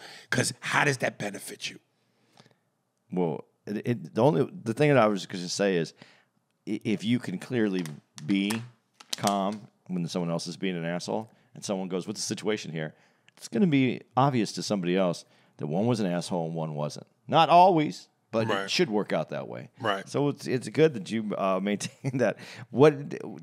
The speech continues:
Speaker 2: that one time when you pushed past the lady, it, it caused that big of a stir?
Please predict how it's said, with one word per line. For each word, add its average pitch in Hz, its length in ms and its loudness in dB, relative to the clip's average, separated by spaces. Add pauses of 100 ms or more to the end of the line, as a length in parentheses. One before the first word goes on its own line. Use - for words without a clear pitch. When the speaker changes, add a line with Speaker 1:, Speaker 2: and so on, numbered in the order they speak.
Speaker 2:
that 117 180 2
one 143 240 4
time 151 220 2
when 127 80 0
you 120 60 0
pushed 139 260 2
past 117 260 6
the 117 60 -2
lady, 117 300 4 (120)
it, 110 240 -2
it - 180 -2
caused 113 380 4
that 92 240 0
big 104 140 2
of 95 80 -4
a 92 40 -4
stir? 117 400 -6